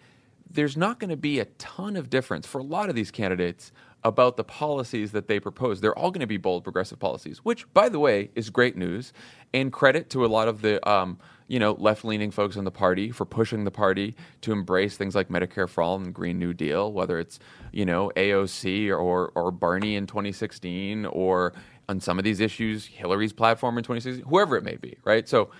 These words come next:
it's, it's good that we're all gonna be there. I think what ends up distinguishing you is your theory of the case, either about why you chose these policies, what's your priority among these policies,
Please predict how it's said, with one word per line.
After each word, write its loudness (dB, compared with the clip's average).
it's, -4
it's 0
good 0
that 2
we're 4
all 4
gonna -4
be -2
there. 0
I 4
think -6
what 2
ends -2
up 0
distinguishing -4
you 0
is 0
your 2
theory 2
of -6
the 0
case, -2
either 0
about 2
why 6
you -6
chose -2
these -8
policies, -12
what's 4
your -2
priority 2
among 2
these -4
policies, -8